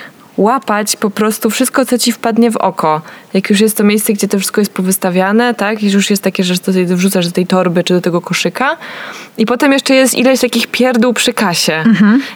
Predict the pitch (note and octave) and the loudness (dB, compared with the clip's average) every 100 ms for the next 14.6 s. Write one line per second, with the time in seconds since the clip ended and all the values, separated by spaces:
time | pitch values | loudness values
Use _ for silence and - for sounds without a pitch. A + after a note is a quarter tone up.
0 | - G#3+ G#3 A3+ - B3+ C4+ C#4+ C4 G#3 | 0 0 2 0 0 0 2 2 2 2
1 | F#3+ G3+ G#3 A3+ A#3 A#3 A3 G#3+ G3+ G#3 | 2 0 0 0 0 0 0 2 2 4
2 | G3+ F#3 G3 F#3 G#3 - E3+ E3 - E3 | 2 0 0 0 -2 0 0 0 -2 -2
3 | - F#3+ C#4+ - - - - G3 G3+ A3 | -2 -2 -4 -6 -16 -16 -6 -2 0 0
4 | A3 G#3 A3 - - - - - - - | 2 2 2 -2 -10 -20 -20 -20 -14 -2
5 | F#4 - A#3 - F3+ F#3 G3 F#3+ F#3 G3 | -2 0 -4 -2 0 2 2 2 0 -2
6 | F#3 F3+ F#3 F3+ F#3 F3+ F#3 F#3 F#3 C#4+ | -4 -2 0 2 2 2 4 2 2 0
7 | - A#3+ G#3 F#3+ F3+ - D3+ E3 F3 E3+ | 0 2 2 0 -2 -2 -2 2 2 0
8 | - - F3 E3+ E3 E3+ E3+ F3 - - | -4 0 2 4 2 2 0 -2 -10 -14
9 | - - D#4+ C#4+ B3 A#3+ A3+ G#3 G3 F#3+ | -6 -2 0 2 2 2 0 0 0 -2
10 | G3 F#3+ F3+ D#3+ E3 F#3 F#3+ F3+ - E3+ | 0 0 2 2 2 2 0 0 0 0
11 | F3 F3 - F3 E3+ E3+ E3+ - F#3 D4 | 0 0 -2 -2 0 0 -2 0 2 2
12 | D4 G#3 - E3 D#3+ D#3+ - F3 F3 F#3+ | 2 2 0 -2 -2 -4 -2 -2 0 -2
13 | G#3+ C4+ - C#4+ A#3 - A#3+ A3 A3 G#3+ | -2 -2 -2 0 -2 0 0 2 2 2
14 | G3+ G3 F#3 E3+ F3+ C4+ | 2 0 0 -2 0 0